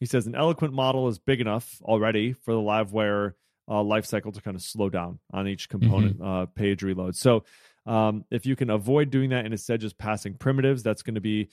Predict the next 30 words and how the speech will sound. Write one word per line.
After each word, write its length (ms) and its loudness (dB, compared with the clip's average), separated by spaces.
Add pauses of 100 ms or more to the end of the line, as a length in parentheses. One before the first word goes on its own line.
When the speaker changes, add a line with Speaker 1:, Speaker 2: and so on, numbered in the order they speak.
(260)
Speaker 1:
uh, 200 0
really 300 0
helpful. 560 0 (380)
He 100 0
talks 260 2
about 380 2
nesting 520 -2
your 100 0
components 640 -2
and 100 -4
how 320 0
deep 300 -2
you 140 -4
should 280 -6
me-, 240 -4
how, 340 0
how 140 0
deep 300 -4
you 40 2
should 220 -4
nest 300 -4
things. 240 -2
What's 180 0
the 100 -4
recommendation 680 -2
on 160 -2
that? 240 0 (560)
Um, 460 2 (100)
using, 960 0
um, 800 -2